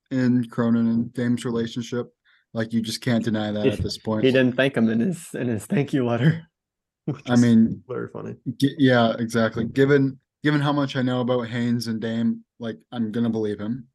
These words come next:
Speaker 1: And it sucks, you know, like, what do you want me, I'm not gonna say, like, money talks, 'cause, like, if you're a bad person, can you still be a good G M? Like, Wes, you were saying how he's just doing his
Speaker 3: Yes.
Speaker 1: job, but is that true? I mean, look at Neil. I mean, he was a bad,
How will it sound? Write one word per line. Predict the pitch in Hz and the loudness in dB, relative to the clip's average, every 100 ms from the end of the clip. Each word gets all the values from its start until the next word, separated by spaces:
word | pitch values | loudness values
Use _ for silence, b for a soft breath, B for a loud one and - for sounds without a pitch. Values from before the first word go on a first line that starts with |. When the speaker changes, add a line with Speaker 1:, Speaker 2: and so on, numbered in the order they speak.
| _ | _
Speaker 1:
And | 120 117 110 107 b b b b b 131 | -4 -2 -2 -4 b b b b b -4
it | 120 | 0
sucks, | - 139 - - - - | 2 2 0 -6 -8 -2
you | 135 | 0
know, | 127 123 127 - _ _ _ _ - | 2 0 -4 -10 _ _ _ _ -6
like, | 117 113 - _ _ - | -4 -4 -10 _ _ -6
what | 120 | 0
do | 127 | 4
you | 127 | 4
want | 127 | 6
me, | 131 | 4
I'm | 139 | 4
not | 143 165 | 2 4
gonna | 160 139 | 4 2
say, | 147 127 | 2 0
like, | 117 113 - _ _ _ | 0 -4 -12 _ _ _
money | 113 123 127 | -2 0 0
talks, | 113 123 110 110 - | -2 -4 -4 -6 -10
'cause, | - 117 | -8 -4
like, | 113 110 110 _ - | -2 -4 -6 _ -8
if | 123 - - - _ _ _ - | -8 -8 -18 -20 _ _ _ 2
you're | 160 | 4
a | 139 | 6
bad | 139 135 | 4 4
person, | - 131 127 120 113 117 - _ | 2 0 2 2 4 2 -2 _
can | 131 | 0
you | 127 | 2
still | 117 - 127 | 2 -2 0
be | 123 | 0
a | |
good | 117 120 | -2 -4
G | 117 113 | -4 -4
M? | 117 120 135 | -4 -4 -6
Like, | 117 107 - b b 117 | -8 -10 -12 b b -2
Wes, | 120 117 | 0 0
you | 120 | -2
were | 117 | -2
saying | 110 113 113 | -2 -4 -2
how | 117 | -4
he's | 113 117 | -2 -4
just | 113 123 | -4 -2
doing | 117 | -4
his | 101 | -4
Speaker 3:
Yes. | - | -4
Speaker 1:
job, | 117 110 | -2 -2
but | 107 - B B B | -6 -8 B B B
is | 139 143 | 2 4
that | 160 | 4
true? | 180 175 | 4 6
I | |
mean, | 170 165 | 6 6
look | 165 | 4
at | 165 | 4
Neil. | 139 143 151 | 4 4 4
I | 135 | 2
mean, | 127 | 0
he | 113 | 0
was | 147 165 | 0 0
a | |
bad, | 120 107 | -2 -4